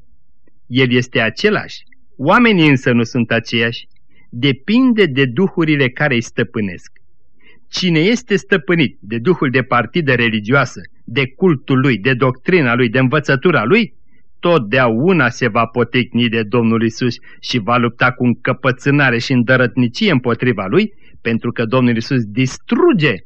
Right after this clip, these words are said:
aceste despărțiri la care el ține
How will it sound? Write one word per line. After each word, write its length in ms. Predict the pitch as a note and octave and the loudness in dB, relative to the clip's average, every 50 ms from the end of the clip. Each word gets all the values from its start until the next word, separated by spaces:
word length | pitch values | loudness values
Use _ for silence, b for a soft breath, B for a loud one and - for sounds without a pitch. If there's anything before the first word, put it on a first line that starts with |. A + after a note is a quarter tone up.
| - - - | -16 -20 -8
aceste 500 | - C3 B2+ - D3+ C#3 C3 - - B2+ | -6 -6 -4 0 0 -2 0 0 -4 -4
despărțiri 760 | A2+ A#2+ C3+ C3 - - B2+ A#2+ G#2 - - E3 E3+ D#3 b b b b | 0 0 -2 -2 -2 -4 -4 -4 -4 -4 -2 0 0 0 b b b b
la 180 | b A2+ B2 B2 | b -4 -4 -4
care 260 | A#2+ - C3+ B2+ B2 | 0 0 0 2 2
el 240 | A#2+ B2 C3+ B2+ A2+ | 2 2 2 2 0
ține 440 | - - - D#3 C#3 C3+ C3 B2 | -2 -2 0 2 2 2 0 -2